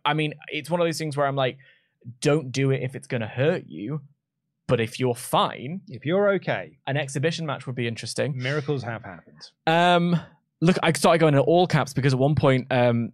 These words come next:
Speaker 1: Malachi Black leapt up and Wheeler caught him in a power slam, and I love to see it. Like, you know, he could, "I'm gonna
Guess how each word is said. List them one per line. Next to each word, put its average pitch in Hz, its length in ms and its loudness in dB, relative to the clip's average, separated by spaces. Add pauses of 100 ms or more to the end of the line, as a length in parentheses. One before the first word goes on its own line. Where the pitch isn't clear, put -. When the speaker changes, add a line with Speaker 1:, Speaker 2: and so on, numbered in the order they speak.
(100)
Speaker 1:
Malachi 139 400 4
Black 131 240 2
leapt 135 320 2
up 135 160 4
and 123 100 2
Wheeler 127 220 2
caught 135 180 2
him 127 80 2
in 117 80 2
a 113 40 -2
power 147 260 2
slam, 117 260 0
and 117 80 0
I 117 40 0
love 120 160 -2
to 120 100 -8
see 156 160 0
it. 123 180 0
Like, 135 240 -2
you 143 160 -6
know, 139 80 2
he 131 80 -2
could, 135 140 -6
"I'm 135 120 -6
gonna 127 220 -2